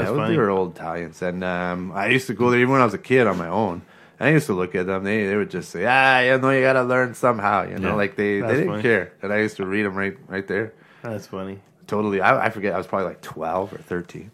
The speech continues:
Speaker 3: I was, I was in the States one time, and, uh, and I was on vacation with my wife, and I said, "I need to get my hair cut. It was really bothering me in that, so I should just go to the barber shop." And it's a black barber shop.
Speaker 1: Mm.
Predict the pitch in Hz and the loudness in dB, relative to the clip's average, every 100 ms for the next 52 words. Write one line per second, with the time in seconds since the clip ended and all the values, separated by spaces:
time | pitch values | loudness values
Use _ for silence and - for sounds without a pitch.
0 | - 107 98 - - 110 113 127 123 110 | -2 2 6 6 6 6 8 6 4 -2
1 | 110 - 101 95 - 104 104 - 95 - | -4 -8 -6 -6 -4 -2 -2 -2 -6 -4
2 | 82 80 80 - 98 90 85 82 85 80 | -6 -6 -10 -14 -8 -6 -6 -2 0 0
3 | 80 - - - 92 80 78 82 85 - | -2 -8 -18 -14 -8 -6 -4 -6 -6 -2
4 | 95 90 90 - 85 82 82 87 82 92 | -2 -2 -4 -4 -2 -2 -4 -6 -2 -2
5 | 85 - - - - 104 120 107 95 92 | -2 -8 -20 -14 0 2 4 2 2 4
6 | 110 156 170 - - - 82 87 101 85 | 4 4 4 0 -18 -8 -4 2 4 4
7 | 85 90 104 107 110 127 - 95 - - | 2 2 2 -2 -4 -6 -6 -8 -8 -12
8 | - - - 87 82 82 85 - 82 - | -16 -16 -4 -2 0 0 -2 -2 -8 -8
9 | 95 80 - - 92 - 90 92 - 139 | -14 -14 -4 2 2 2 0 2 2 0
10 | 160 - 120 113 101 | -2 -6 -8 -8 -8